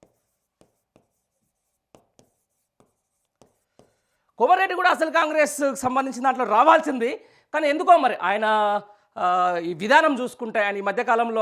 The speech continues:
ఆయన మాట తీరు చూసుకుంటే కానీ, లేకపోతే ఈ మధ్యకాలంలో ఆయన ప్ర-, ప్ర-, ప్రవర్తన విధానం చూసుకుంటే, ఆయన ఖచ్చితంగా సీఎం హోదాలో ఉన్నటువంటి రేవంత్ రెడ్డికి సరెండర్ అయినట్టుగా తెలుస్తా ఉంది. కాబట్టి ఆయనని ఈ కోటలో వేద్దాం మనం. రైట్, ఉత్తమ్, తర్వాత పొన్నం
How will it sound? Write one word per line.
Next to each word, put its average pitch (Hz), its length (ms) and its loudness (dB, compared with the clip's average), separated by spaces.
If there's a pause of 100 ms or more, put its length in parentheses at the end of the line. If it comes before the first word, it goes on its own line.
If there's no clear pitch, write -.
ఆయన 202 140 -4 (540)
మాట 214 160 2 (140)
తీరు 247 260 -8
చూసుకుంటే 220 400 -10
కానీ, 196 140 -4
లేకపోతే 208 320 -4 (120)
ఈ 190 120 -6
మధ్యకాలంలో 214 400 -4
ఆయన 190 220 -6
ప్ర-, 175 360 -2
ప్ర-, 156 160 -14 (220)
ప్రవర్తన 233 400 0
విధానం 220 300 -2
చూసుకుంటే, 214 380 -8 (380)
ఆయన 220 60 -12 (100)
ఖచ్చితంగా 339 400 6 (160)
సీఎం 269 220 -4 (120)
హోదాలో 233 340 2
ఉన్నటువంటి 220 320 -6
రేవంత్ 214 240 -4
రెడ్డికి 208 280 -6 (580)
సరెండర్ 311 300 6
అయినట్టుగా 254 480 0
తెలుస్తా 226 400 -2
ఉంది. 226 160 0
కాబట్టి 240 240 0
ఆయనని 254 220 2 (120)
ఈ 233 40 -4
కోటలో 190 300 -4
వేద్దాం 151 200 -6
మనం. 214 220 -4 (400)
రైట్, 180 180 -4 (100)
ఉత్తమ్, 233 260 -2 (120)
తర్వాత 196 220 -2 (180)
పొన్నం 226 320 0